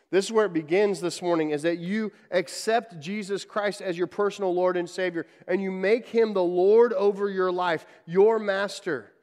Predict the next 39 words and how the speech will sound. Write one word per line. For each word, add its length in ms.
And 120
your 180
witness 320
continues 800
to 160
grow 360
as 200
you 100
walk 420
in 80
his 240
ways, 360
as 180
you 80
share 640
the 100
good 220
news. 400
And 120
every 280
time 260
the 80
good 180
news 200
in 60
the 60
gospel 380
is 80
talked 260
about 200
in 60
Scripture, 420
it 160
says 400
that 140
it's 160
for 260
everyone, 720
everywhere. 760